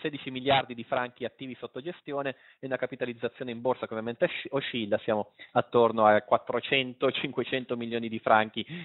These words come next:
dipende dal prezzo dell'azione che è quotata sul listino di Zurigo. Le piattaforme che mettiamo a disposizione sono la MetaTrader quattro, che tendenzialmente consiglio di utilizzare, è quella di gran lunga più utilizzata,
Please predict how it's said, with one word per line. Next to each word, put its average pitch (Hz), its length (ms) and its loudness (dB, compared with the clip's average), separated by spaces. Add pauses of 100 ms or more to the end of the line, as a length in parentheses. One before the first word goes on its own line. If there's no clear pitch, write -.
(100)
dipende 113 580 2
dal 104 540 2
prezzo 104 640 0
dell'azione 101 840 0
che 101 80 -6
è - 40 -6
quotata 101 320 -4
sul 117 180 -6
listino 117 400 -4 (280)
di 117 200 2
Zurigo. 220 340 4
Le 151 80 6
piattaforme 165 480 0
che 143 80 0
mettiamo 151 320 2
a 135 40 -2
disposizione 131 520 -4
sono 117 220 -2
la 113 160 6
MetaTrader 147 920 2
quattro, 156 560 2
che 110 120 -12
tendenzialmente 110 680 -12 (240)
consiglio 151 480 -6
di 127 80 -6
utilizzare, 127 460 0 (220)
è 165 100 -2
quella 131 680 0
di 131 180 -6
gran 127 200 -2
lunga 147 320 -2
più - 140 -16
utilizzata, 196 640 0